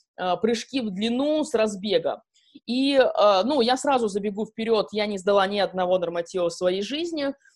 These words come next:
а, поэтому я всегда изучала гип-, строила гипотезы и тестировала их, а, как можно достичь того или иного результата. Так вот, одна из моих гипотез в школе была следующая –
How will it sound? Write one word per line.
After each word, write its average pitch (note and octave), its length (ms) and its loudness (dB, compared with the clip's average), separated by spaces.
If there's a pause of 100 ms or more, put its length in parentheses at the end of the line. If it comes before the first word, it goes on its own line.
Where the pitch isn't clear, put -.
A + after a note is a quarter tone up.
(140)
а, G3 200 -2
поэтому A3+ 500 2
я B3 180 2
всегда A3+ 440 4
изучала F#3+ 880 4
гип-, F#3 280 -6
строила G#3 480 4
гипотезы E4 760 -4 (380)
и C#4+ 220 -2
тестировала A3+ 680 2
их, C#4 460 -2
а, G#3+ 140 2
как C4+ 260 0
можно A3 340 -2
достичь F#3 460 -6
того G3+ 280 2
или F#3 120 -2
иного F#3 240 -4
результата. E3 540 -4 (220)
Так B3+ 160 -2
вот, C#4+ 200 4
одна C#4+ 280 2
из A3+ 100 -2
моих B3+ 200 0
гипотез G#3 460 -4
в - 80 -12
школе G3 380 -2
была A3 260 0
следующая – F#3 680 -4